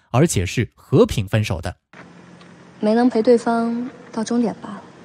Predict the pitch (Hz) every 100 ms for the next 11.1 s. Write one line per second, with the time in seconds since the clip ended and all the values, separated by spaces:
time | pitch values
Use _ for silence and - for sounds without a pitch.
0 | - - 240 226 240 254 247 127 92 113
1 | 175 - 165 165 202 214 220 - 143 165
2 | 175 - 190 226 226 123 104 190 214 -
3 | 117 139 175 208 180 - 98 156 131 131
4 | 110 85 - - 117 135 92 85 - 123
5 | 175 - _ _ _ - 247 233 214 226
6 | 240 185 208 220 127 160 175 - 175 202
7 | 185 226 156 165 123 _ - 127 117 95
8 | - 127 - 104 101 139 110 - 226 214
9 | 135 98 - 92 - _ _ - 202 226
10 | 156 123 139 147 127 233 240 247 123 87